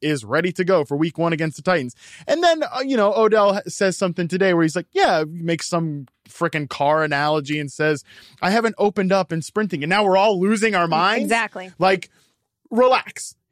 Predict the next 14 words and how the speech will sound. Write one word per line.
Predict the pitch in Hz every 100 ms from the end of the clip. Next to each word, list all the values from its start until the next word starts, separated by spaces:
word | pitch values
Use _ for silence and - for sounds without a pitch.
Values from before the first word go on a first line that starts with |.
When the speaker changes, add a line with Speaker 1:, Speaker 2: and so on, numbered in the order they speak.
| _
Speaker 1:
It's | 208 -
gonna | 240 233
be | 185 190
okay. | 175 175 95 95 _
It's | 170 -
gonna | 190 185
be | 180 180 - _ _ -
Speaker 2:
Until | 370 427
it's | 415
Speaker 1:
fine. | -
Speaker 2:
not. | 403 415 - _
Speaker 1:
Until | 226 233 285 302
it's | -
not. | 214 170 175